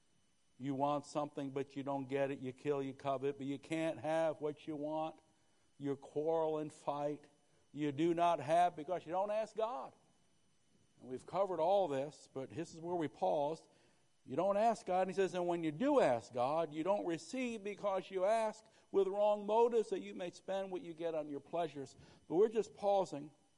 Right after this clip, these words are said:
kind of stepping out of James for a few weeks, looking at that. When you ask, you don't receive because you ask with wrong motives. And there was a reason they weren't getting it.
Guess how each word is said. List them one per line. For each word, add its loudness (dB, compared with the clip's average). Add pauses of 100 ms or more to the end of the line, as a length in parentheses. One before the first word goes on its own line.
(540)
kind -2
of -4
stepping -2
out 2
of -6
James -6 (320)
for 2
a 0
few -4
weeks, -6 (320)
looking 0
at 0
that. 4
When -2
you -2
ask, 2
you -4
don't 0
receive -4
because -6
you 0
ask 4
with -8
wrong -2
motives. -6 (560)
And -6
there 0
was -4
a -4
reason -6
they -8
weren't -6
getting -6
it. -20